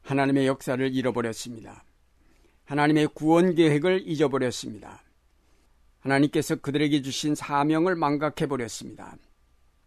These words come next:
미래의 구원을 위해 오늘의 고난을 감수해 가야 한다는 이런 가치관은 헌신짝처럼 던져버렸습니다. 하나님은 이런 인간의 문명을 깨시고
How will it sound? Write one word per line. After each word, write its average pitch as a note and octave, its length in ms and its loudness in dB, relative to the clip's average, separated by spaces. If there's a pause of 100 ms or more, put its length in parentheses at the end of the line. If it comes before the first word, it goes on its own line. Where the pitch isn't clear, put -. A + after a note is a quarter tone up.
(840)
미래의 F3 460 6
구원을 D#3+ 460 6
위해 D#3+ 320 6 (140)
오늘의 D3 360 4
고난을 C#3 440 2
감수해 B2+ 720 -2
가야 A#2+ 300 -2
한다는 A#2 480 -2 (680)
이런 D#3+ 320 4
가치관은 C#3 680 -2
헌신짝처럼 C#3+ 1080 -2
던져버렸습니다. A2 1000 -4 (1300)
하나님은 D#3 560 2
이런 D#3 260 4
인간의 F3+ 460 6
문명을 F#3 540 4
깨시고 C#3+ 720 -6